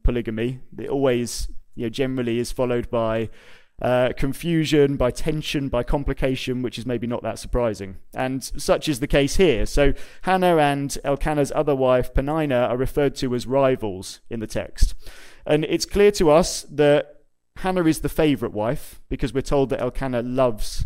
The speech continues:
Hannah, and there's no mention of love for Peninnah. So that probably tells us a little bit about their characters. Um, and it's highlighted by the fact that each year we're told they go, uh, to worship at the tabernacle in Shiloh, and each year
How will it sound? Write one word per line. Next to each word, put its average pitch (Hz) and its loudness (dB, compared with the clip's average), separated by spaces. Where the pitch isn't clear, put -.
Hannah, - -2
and 117 -6
there's 113 -6
no 131 -2
mention 123 -6
of 110 -6
love 107 -6
for 139 -4
Peninnah. 123 0
So - 0
that 131 2
probably 156 2
tells 147 4
us - -6
a - -2
little 151 -2
bit 160 0
about 131 0
their 127 0
characters. 131 -4
Um, 131 0
and 147 -2
it's 151 4
highlighted 180 6
by 139 4
the 135 0
fact 147 2
that 156 0
each 185 -4
year 165 6
we're 151 4
told 147 2
they 139 0
go, 156 4
uh, 135 2
to - -8
worship 156 2
at 147 -2
the 131 -4
tabernacle 135 -4
in 127 -8
Shiloh, 127 0
and 139 -2
each 160 -2
year 139 4